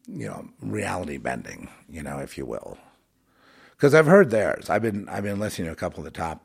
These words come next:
uh, D Js, you know, and they're, and, you know, D Js are all, they're, well, they probably always were,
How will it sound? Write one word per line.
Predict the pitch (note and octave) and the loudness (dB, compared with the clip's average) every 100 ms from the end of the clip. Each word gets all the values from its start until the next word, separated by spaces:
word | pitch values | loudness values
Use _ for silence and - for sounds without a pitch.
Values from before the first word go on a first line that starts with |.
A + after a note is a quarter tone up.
| _ | _
uh, | B1 C#2 | -10 -8
D | D#2+ E2+ | -6 -6
Js, | E2 D#2+ D#2+ D2 - | -6 -6 -8 -10 -10
you | D2+ | -8
know, | D2+ | -6
and | D2+ | -8
they're, | C#2+ C2+ - _ _ - - _ _ - - - | -8 -10 -12 _ _ -20 -20 _ _ -20 -20 -12
and, | F2+ E2 - | -10 -8 -10
you | D2+ | -12
know, | D#2+ | -10
D | F2+ G2+ | -4 -2
Js | F#2 F2 F2 | -2 -2 -2
are | E2+ | -4
all, | E2+ - | -4 -8
they're, | F2 D2 - - | -10 -10 -12 -12
well, | E2+ C#2 - | -8 -8 -10
they | A#1+ | -18
probably | - D#2+ D2 | -6 -6 -4
always | B1 C2 - | -8 -8 -10
were, | E2+ D#2 | -8 -10